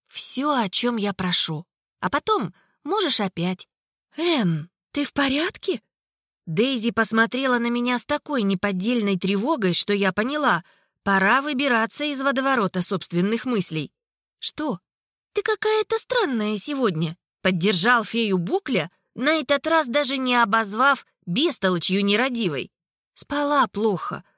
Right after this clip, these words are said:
отмахнулась я. «Я не об этом, рыжая». «Ну что ещё?»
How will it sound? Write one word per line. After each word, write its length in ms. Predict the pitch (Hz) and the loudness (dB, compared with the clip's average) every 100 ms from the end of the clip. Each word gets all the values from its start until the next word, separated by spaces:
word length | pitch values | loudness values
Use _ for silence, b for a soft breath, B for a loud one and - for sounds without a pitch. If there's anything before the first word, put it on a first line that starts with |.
| _ | _
отмахнулась 680 | 165 202 226 220 202 196 208 | -2 0 0 0 0 2 0
я. 260 | 208 202 156 - _ _ _ _ _ | 0 0 -2 -8 _ _ _ _ _
«Я 300 | 339 330 311 | -2 2 2
не 160 | 294 302 | 2 4
об 240 | 370 415 | 4 4
этом, 360 | 311 277 359 381 | 0 0 0 0
рыжая». 480 | 403 370 392 403 403 _ _ _ _ _ | 2 2 2 0 -2 _ _ _ _ _
«Ну 220 | 165 170 | -2 0
что 380 | 165 - 180 196 | 0 -2 0 0
ещё?» 640 | 208 247 - 285 262 151 | 0 0 0 2 0 -2